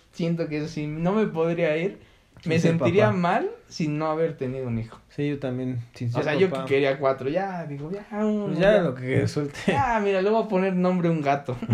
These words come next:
Speaker 2: <laughs>
Speaker 1: <laughs> Le pongo mis apellidos y ya.
Speaker 2: No, es que ahorita hay muy de moda de que donan sus óvulos y la chingada, pues ya cuando menos lo
Speaker 1: Ah,
Speaker 2: hacen.
Speaker 1: mames, ya para que
Speaker 2: <laughs>
Speaker 1: crezca después de veinte años.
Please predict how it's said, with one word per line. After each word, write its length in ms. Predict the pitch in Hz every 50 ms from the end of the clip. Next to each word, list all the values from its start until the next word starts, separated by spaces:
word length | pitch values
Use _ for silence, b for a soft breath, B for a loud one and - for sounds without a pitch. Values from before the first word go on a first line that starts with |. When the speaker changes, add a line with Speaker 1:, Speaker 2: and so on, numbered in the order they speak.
| 113 - -
Speaker 2:
<laughs> 20 |
Speaker 1:
<laughs> 600 | 202 175 - - 277 156 131 117 117 - - 165
Le 60 | 185 214
pongo 320 | 202 180 233 226 214 196
mis 220 | 170 156 147 139 151
apellidos 640 | 143 143 143 151 139 147 160 175 175 170 160 139 139
y 120 | 143 131
ya. 280 | 117 131 131 127 123 - - -
Speaker 2:
No, 220 | 269 294 269 254
es 80 | - -
que 100 | - 240
ahorita 220 | 226 226 - 208
hay 40 | 208
muy 180 | 214 208 202 190
de 100 | 185 165
moda 300 | 147 151 151 156 151 139
de 140 | 120 110 -
que 140 | - 104
donan 300 | 98 123 127 131 127 120
sus 220 | 117 110 98 - -
óvulos 500 | 98 104 107 110 110 95 85 85 - -
y 60 | 85
la 120 | 85 87
chingada, 400 | 85 - 92 90 107 123 131 123
pues 140 | 117 107 101
ya 80 | 120 120
cuando 240 | 117 123 120 113 107
menos 240 | 113 117 117 113
lo 80 | 110 113
Speaker 1:
Ah, 220 | 117 92 90 92 98
Speaker 2:
hacen. 100 | 98 98
Speaker 1:
mames, 300 | 101 104 104 107 110 117
ya 140 | 110 110 117
para 260 | 107 104 110 110 110
que 80 | -
Speaker 2:
<laughs> 440 | 120 113 - - - 170 165 - - -
Speaker 1:
crezca 420 | 139 110 - 135 127 - 123 117
después 420 | 117 113 120 117 - 151 151 143
de 80 | 139 139
veinte 300 | 139 143 147 147 143 143
años. 340 | 143 165 196 214 190 110